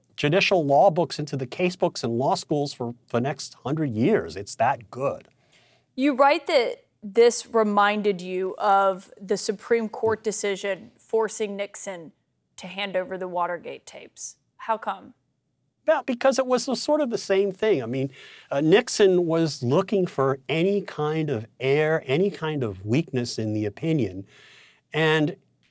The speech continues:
Speaker 1: he was sitting, he was, he was up ear-, early in the morning in San Clemente, and, and, and Al Haig, his chief of staff, General Haig,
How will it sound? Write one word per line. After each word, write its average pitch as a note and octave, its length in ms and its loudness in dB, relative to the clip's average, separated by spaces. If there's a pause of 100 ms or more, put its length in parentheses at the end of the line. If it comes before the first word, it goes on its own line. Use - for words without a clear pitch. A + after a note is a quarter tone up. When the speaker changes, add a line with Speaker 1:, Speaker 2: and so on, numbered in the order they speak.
(200)
Speaker 1:
he D#3+ 200 0
was C#3 180 -2
sitting, E3+ 320 2
he D#3+ 120 2
was, C#3 260 -2
he - 200 -4
was B2+ 300 -2 (460)
up F#3 200 4
ear-, D#3+ 200 2
early F#3 300 6
in E3 100 4
the D#3 80 4
morning D#3 380 2
in B2+ 100 0
San D3 320 0
Clemente, C#3 500 0
and, A2+ 240 -2
and, A2 300 -6
and G#2 420 -10 (160)
Al C3+ 240 4
Haig, A#2+ 380 0
his A2 180 -4
chief - 300 -2
of G#2+ 100 -6
staff, A2 340 2
General A#2 340 -4
Haig, A2 280 0